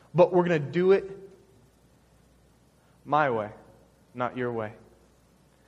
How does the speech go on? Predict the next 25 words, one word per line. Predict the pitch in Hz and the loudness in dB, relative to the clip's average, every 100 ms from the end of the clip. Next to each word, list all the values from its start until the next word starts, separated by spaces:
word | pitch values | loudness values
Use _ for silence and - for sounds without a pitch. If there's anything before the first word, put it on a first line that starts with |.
| _ _ - | _ _ -6
And | 123 117 120 - | -6 -4 -10 -6
as | 135 127 | -6 -4
we | 131 | -10
continue | 131 117 143 135 131 | -10 -12 -8 -6 -4
to | 120 | -4
unpack | 117 - 123 117 | -4 -6 -6 -4
how | 117 | -8
Jesus | 110 120 113 113 | -8 -10 -12 -12
interacts | 113 113 110 - | -8 -6 -6 -12
with | 113 | -18
Peter, | - 113 107 - - _ _ _ _ _ _ _ _ _ - | -12 -10 -10 -16 -20 _ _ _ _ _ _ _ _ _ -8
we | 127 | -8
begin | 123 123 | -6 -8
to | 113 | -10
see | - 131 | -8 -8
how | 123 117 | -4 -4
he | 123 | -4
answers | 120 120 127 113 | -8 -10 -12 -8
that | 113 - | -8 -4
question | 123 117 - 110 - _ _ _ _ _ _ - | -6 -6 -14 -20 -20 _ _ _ _ _ _ -20
that | 95 | -14
we | 117 | -14
so | - 117 | -4 -2
often | 113 - 110 | -2 -6 -10
ask. | 110 107 - | -10 -10 -20